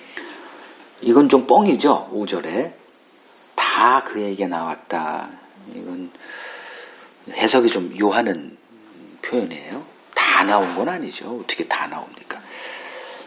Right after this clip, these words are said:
음, 그, 이 정도로 센세이션을 불러일으킨 사람이었다. 그 배경은, 어, 요것만 보면, "어, 뭐, 어떤 사람이었길래?" 이렇게 되는데, 그 배경을 보면 사백 년이 넘도록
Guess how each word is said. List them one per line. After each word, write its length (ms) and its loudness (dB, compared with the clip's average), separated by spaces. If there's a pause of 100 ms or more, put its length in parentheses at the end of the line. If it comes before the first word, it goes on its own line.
(400)
음, 380 -10 (200)
그, 160 -4 (320)
이 120 -4
정도로 520 6
센세이션을 840 2
불러일으킨 680 -4 (140)
사람이었다. 880 -10 (180)
그 140 -10
배경은, 800 4 (1040)
어, 100 -4
요것만 400 6
보면, 480 2
"어, 100 -6
뭐, 420 -2 (160)
어떤 280 0
사람이었길래?" 840 -2
이렇게 200 -10
되는데, 640 -8 (480)
그 60 -10
배경을 500 2
보면 440 -6 (300)
사백 540 0
년이 240 -2
넘도록 640 -2